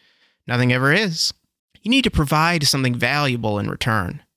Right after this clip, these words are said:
If you wanted something like, say, some illegal magic gloves."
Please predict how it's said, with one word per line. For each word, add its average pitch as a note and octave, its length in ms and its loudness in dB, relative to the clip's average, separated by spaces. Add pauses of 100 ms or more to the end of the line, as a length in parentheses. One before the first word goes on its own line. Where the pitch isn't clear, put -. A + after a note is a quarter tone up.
(800)
If - 60 -14
you B2 80 0
wanted C3+ 260 0
something C#3 380 0
like, B2+ 400 -2
say, D3+ 760 0
some B2 680 2 (100)
illegal G3 600 2
magic G3+ 600 0
gloves." - 800 -4